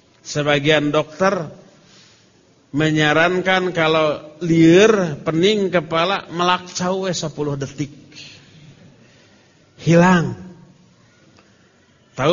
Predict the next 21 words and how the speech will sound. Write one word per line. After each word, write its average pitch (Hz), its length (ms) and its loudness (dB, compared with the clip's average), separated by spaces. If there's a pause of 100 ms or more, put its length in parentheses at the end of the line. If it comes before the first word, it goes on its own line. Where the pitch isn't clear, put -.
melakcau? 170 720 -2
Melakcau 156 640 -2
itu 208 640 0 (3000)
menanam 156 480 -6
pisang. 117 360 -12 (880)
<laughs> 147 80 -8 (1000)
Bukan, 160 420 0
kata, 151 320 -2
bukan 131 320 -2
menanam, 127 400 -4
bahasa 190 320 -2
Indonesia 185 320 -2
melakcau. 202 480 -4 (2500)
Jadi 220 240 0
kepala 240 400 2
di 233 80 0
bawah, 220 400 2
kaki 208 320 -6
di 208 160 -4
atas 202 320 -4
gitu. 107 240 -10